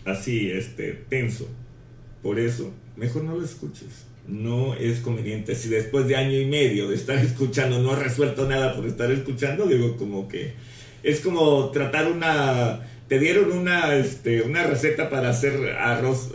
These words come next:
paella a la valenciana y, y se te quema cada vez que la haces y llevas año y medio,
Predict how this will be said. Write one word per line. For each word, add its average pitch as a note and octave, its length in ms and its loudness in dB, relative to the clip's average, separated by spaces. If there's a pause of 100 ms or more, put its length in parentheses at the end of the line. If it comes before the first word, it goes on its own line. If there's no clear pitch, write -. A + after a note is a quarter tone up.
(160)
paella C#3+ 400 6
a - 20 6
la D3+ 80 6
valenciana C3 760 4
y, A#2 140 2
y B2 100 -2
se B2 120 2
te A#2+ 180 -2
quema D3 260 2
cada D#3 280 4
vez D3+ 280 4
que C3 220 4
la B2+ 320 4
haces A2+ 400 -2
y G#2 340 -2
llevas A#2+ 320 2
año C3+ 220 2
y - 20 0
medio, D#3+ 300 4